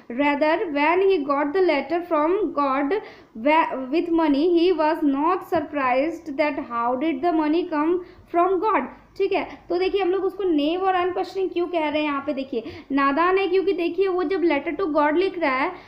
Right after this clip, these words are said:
तो उसमें वो देखिए सिर्फ to God लिख दिया और उसमें कोई address वहाँ पे mention नहीं किया। तो without address वो ये expect कर रहा है कि उसके जो letter है वो God तक पहुँच जाएंगे and उसकी demand भी पूरी हो जाएगी and उसको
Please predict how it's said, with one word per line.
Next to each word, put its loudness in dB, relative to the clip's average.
तो 0
उसमें 2
वो -2
देखिए 0
सिर्फ -6
to 0
God 2
लिख 0
दिया 0
और 4
उसमें 0
कोई 2
address 2
वहाँ 2
पे 0
mention 0
नहीं 2
किया। -2
तो 0
without 0
address 0
वो 0
ये 2
expect -4
कर 0
रहा 2
है 2
कि -2
उसके -4
जो -2
letter 0
है 2
वो 0
God -2
तक -6
पहुँच 0
जाएंगे 0
and 0
उसकी -4
demand 0
भी 2
पूरी -2
हो 2
जाएगी 0
and 0
उसको -6